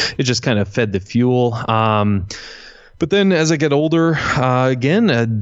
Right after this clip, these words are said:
Dave, uh, again, was a big part of that. Uh, you know, I kinda started hanging out with him when I was, like, sixteen, seventeen years old. Um, and, uh, I, I forget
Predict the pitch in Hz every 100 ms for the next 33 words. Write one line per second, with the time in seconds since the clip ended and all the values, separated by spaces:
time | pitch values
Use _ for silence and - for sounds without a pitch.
0 | 104 - 127 196 254 175 104 92 - 120
1 | 123 117 117 120 143 151 117 110 107 135
2 | 131 - - - 127 180 - 135 101 95
3 | 95 98 104 107 104 104 98 113 107 110
4 | 107 - 139 127 107 104 117 135 147 143
5 | - 117 113 113 117 120 113 123 117 107
6 | 98 101 98 - - 113 - 117 110 104
7 | 107 107 110 107 104 107 110 107 - -
8 | - - - - 104 101 95 95 95 95
9 | 92 92 - - 113 107 104 101 98 98
10 | 98 - 127 131 127 - 156 214 185